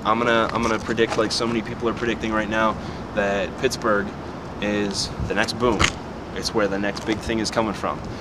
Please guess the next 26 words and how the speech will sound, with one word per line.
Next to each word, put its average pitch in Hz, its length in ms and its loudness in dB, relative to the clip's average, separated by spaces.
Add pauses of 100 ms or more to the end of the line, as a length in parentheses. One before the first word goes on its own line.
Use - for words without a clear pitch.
(220)
We 110 140 6
are 107 360 8 (260)
currently 143 360 2
experiencing 120 640 0
a 92 180 -2
technological, 107 880 2 (480)
uh, - 40 2
uh, 92 1000 2 (560)
rejuvenation 117 720 2
to 98 60 0
the 92 120 0
area, 90 380 2 (340)
and, 101 380 0
uh, 98 460 2 (1300)
the 113 60 0
next 104 200 0
step 110 240 4 (160)
is, 104 600 -2 (300)
you 101 60 -2
know, 98 140 2
financial. 117 520 4 (1500)
And, 92 300 0
uh, 92 340 6
I 87 80 6
think 101 200 0
we've 104 220 2